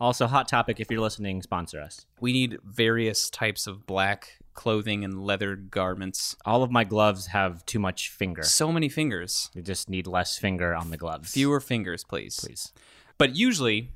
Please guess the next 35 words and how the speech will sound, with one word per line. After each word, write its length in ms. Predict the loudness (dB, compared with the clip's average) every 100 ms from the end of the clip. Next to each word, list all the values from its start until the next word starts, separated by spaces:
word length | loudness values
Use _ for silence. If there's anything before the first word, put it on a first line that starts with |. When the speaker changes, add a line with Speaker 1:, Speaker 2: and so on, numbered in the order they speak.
| -18 _ -20 _ _ _ _ -6
Speaker 2:
usually 320 | 0 0 0
we'll 100 | 0
pick 200 | 0 2
out 60 | 0
a 40 |
beer, 280 | 2 2 0
'cause 180 | -2 0
there 140 | 0
are 40 |
so 200 | 2 0
many 160 | 0 -2
fun 320 | -2 0 2
beers 240 | 0 -2 -4
out 140 | -4
there 120 | -4
with 140 | -4 -6
fun 260 | -4 -2
little 200 | -2 -4
names. 400 | -2 -2 -2 -4
Especially, 400 | -4 -6 -2 -2
we 160 | -2 -2
like 120 | -4
to 60 | -6
promote 320 | -10 -8 -8
some 120 | -6 -6
local 260 | -6 -8
spots 380 | -8 -4 -6 -4
around 260 | -4 -4 -4
here, 200 | -6 -6
around 200 | -4 -4
Speaker 1:
Mm. 40 |
Speaker 2:
Virginia, 300 | -6 -6 -8
where 120 | -6 -6
we 120 | -4
are. 220 | -4 -6